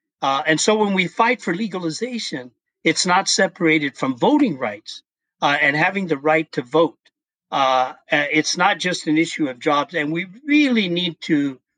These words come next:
uh, reach out to our African-American community and other communities that, uh, uh, you know, uh,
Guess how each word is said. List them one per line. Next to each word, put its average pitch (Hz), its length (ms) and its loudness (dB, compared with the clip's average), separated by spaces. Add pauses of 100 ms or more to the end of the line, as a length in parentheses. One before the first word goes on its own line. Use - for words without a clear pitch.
(360)
uh, 143 220 0
reach 185 320 -4
out 160 340 4
to 139 500 -4
our 131 300 0
African-American 165 960 0
community 156 500 -2
and 143 100 -4
other 160 200 2
communities 156 760 -2
that, 131 220 0 (480)
uh, 135 460 2 (100)
uh, 135 220 2
you 143 100 -4
know, 147 220 -2 (100)
uh, 135 440 -2